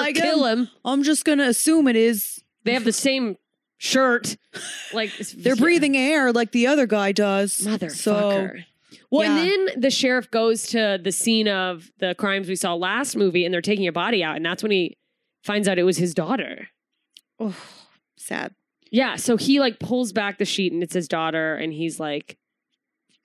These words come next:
Speaker 2: obviously fucked up about it, and he's like, "I have to go home and tell my wife before somebody else tells her, before she finds out another way."
Speaker 1: Right.
Speaker 2: And another cop's like, the deputy is like, "Dude, just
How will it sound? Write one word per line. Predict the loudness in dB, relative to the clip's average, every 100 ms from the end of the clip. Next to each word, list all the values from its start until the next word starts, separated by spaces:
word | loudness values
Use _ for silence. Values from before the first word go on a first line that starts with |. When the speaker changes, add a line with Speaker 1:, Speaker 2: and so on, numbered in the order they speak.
| -8
Speaker 2:
obviously | -6 -4 -6 -6
fucked | -8 -8 -8
up | -10
about | -10 -12
it, | -12
and | -10
he's | -10
like, | -10
"I | -10
have | -10 -8
to | -8
go | -8 -8
home | -10
and | -12
tell | -12
my | -10
wife | -8 -8 -10
before | -16 -16
somebody | -14 -12 -10
else | -10 -10
tells | -10 -10
her, | -10
before | -12 -14
she | -14
finds | -16 -14 -8
out | -4
another | -2 0
way." | 0 -2 -4 -8 -12
Speaker 1:
Right. | -8
Speaker 2:
And | -4 -2
another | -2 -2
cop's | -4 -4 -4 -4
like, | -4 -2
the | -4
deputy | -4 -2 -2 -2 -4
is | -4
like, | -6 -4
"Dude, | -4 -2 -2
just | -6 -6 -12